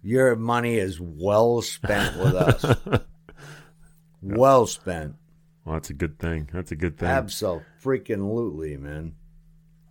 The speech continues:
Speaker 2: All right, guys, sorry about that. Welcome back. We, uh, had to take a, a bit of a break right there, but as we were just talking, Tony, you know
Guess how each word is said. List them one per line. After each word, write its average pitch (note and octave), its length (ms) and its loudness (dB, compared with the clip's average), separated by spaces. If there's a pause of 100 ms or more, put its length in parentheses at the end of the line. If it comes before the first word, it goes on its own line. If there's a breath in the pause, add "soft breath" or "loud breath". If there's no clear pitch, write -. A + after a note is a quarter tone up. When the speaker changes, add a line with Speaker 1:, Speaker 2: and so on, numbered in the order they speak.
(380)
Speaker 2:
All G2+ 100 6
right, G#2+ 140 4
guys, F2+ 300 6
sorry G#2+ 180 12
about G2 160 6
that. F#2 160 4
Welcome F2+ 340 6
back. F#2 380 6
We, F2+ 220 6
uh, E2 80 6
had F2 100 6
to F2 80 4
take E2+ 240 2
a, D2+ 300 2
a - 20 -10
bit G#2 160 10
of - 80 10
a F#2 80 6
break F2+ 320 6
right F2 220 6
there, G2 360 6
but D#2+ 260 4 (840 loud breath)
as F2+ 100 2
we G2 100 10
were G2 100 8
just G2+ 220 6
talking, G#2+ 360 8
Tony, E2+ 360 4
you F#2 180 4
know D#2 260 2